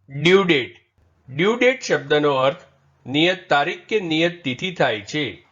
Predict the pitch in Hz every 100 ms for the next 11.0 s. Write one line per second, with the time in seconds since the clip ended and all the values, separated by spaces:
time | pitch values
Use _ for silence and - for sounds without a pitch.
0 | _ _ _ - 156 214 247 247 208 185
1 | 202 220 - 131 175 180 160 175 175 196
2 | - 180 175 - 143 170 214 - 190 -
3 | 160 175 175 - 147 151 - 196 180 220
4 | 320 - _ _ - 175 196 - 190 190
5 | 208 190 151 160 185 185 139 - 165 202
6 | 294 - _ - 135 170 170 143 139 180
7 | - 240 208 170 175 170 226 185 139 135
8 | 170 208 - 135 107 101 156 131 92 _
9 | _ _ _ _ _ _ 135 170 208 269
10 | - 214 156 160 160 160 151 - 147 240